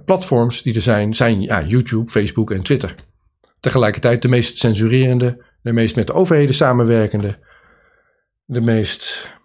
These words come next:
manipulerende, afluisterende platforms zijn diezelfde Twitter, YouTube en Facebook.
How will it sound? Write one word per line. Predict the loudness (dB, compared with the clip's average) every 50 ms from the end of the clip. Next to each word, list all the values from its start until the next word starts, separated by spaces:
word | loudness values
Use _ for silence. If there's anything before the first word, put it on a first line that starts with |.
| _ _ _ _ _
manipulerende, | -2 0 2 2 2 2 2 2 4 4 4 4 2 2 2 2 2 0 -2 -4 -8 _ _ _ _ _ _ _ _ _ _ _ _
afluisterende | -4 -2 0 2 2 2 2 0 -2 -4 -2 -2 -2 -2 -4 -6 -8 -10 _ _ _ _ _ _ _ _ _ _ _ _ _ _ _ _ _ _ _ _ _ _
platforms | -2 -2 -2 0 -2 -2 -2 0 0
zijn | 0 2 2
diezelfde | 2 2 2 2 0 0 -2 -4
Twitter, | -2 0 -2 0 0 -4 -6 -8 -12 _ _ _ _ _ _ -4
YouTube | -4 -4 -4 -4 -6 -6 -6 -8
en | -8 -4
Facebook. | -2 -2 -2 -2 -2 -6 -10 -10 -12 -20